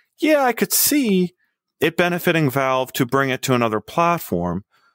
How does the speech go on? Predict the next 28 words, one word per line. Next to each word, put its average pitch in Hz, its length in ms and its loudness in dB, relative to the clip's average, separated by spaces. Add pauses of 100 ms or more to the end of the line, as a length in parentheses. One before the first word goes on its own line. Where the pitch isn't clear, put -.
(360)
But 135 340 0
what 143 340 0
really 170 500 0
benefits 104 580 -2
Valve 95 400 -2
is 104 260 2
to 110 140 -4
get 107 260 0
some 104 400 0
hooks - 400 -4
of 87 120 0
Steam 101 640 0 (400)
into 117 800 0 (320)
some 180 200 0
kind 131 200 -2
of 101 120 -10
cross-pollination 131 1080 -2
of 90 80 -2
these 98 180 0
platforms. 90 680 -2 (460)
And 151 140 0
it 156 140 -4
makes 233 240 -4
sense 285 300 0
to - 100 0
me 110 200 2
to 120 160 -2
have 127 520 -4